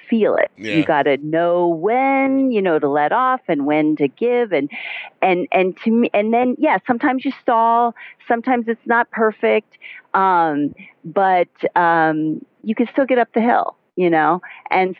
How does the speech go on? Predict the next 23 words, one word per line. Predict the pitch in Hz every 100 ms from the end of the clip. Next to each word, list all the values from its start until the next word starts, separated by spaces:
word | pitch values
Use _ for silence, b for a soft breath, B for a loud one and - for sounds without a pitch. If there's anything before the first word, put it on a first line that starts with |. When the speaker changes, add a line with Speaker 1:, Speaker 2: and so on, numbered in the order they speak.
| -
Speaker 1:
so | 190 175 165 165 - -
it's | 180 -
like, | 180 160 147 _ _ -
to | 208
me, | 311 254 214 202
it's | 190 -
kind | 214 196
of | 175
like | 185 175 -
that | 160 - _ -
kind | 185 185
of, | 165 - B B B -
it's | 214 -
a | 202
give | 247 254
and | 269 247
take. | 254 214
It's | 185 -
kind | - 202 196
of | 185
like | 190 185
how | - 190 190 196
you, | 202 196 196 190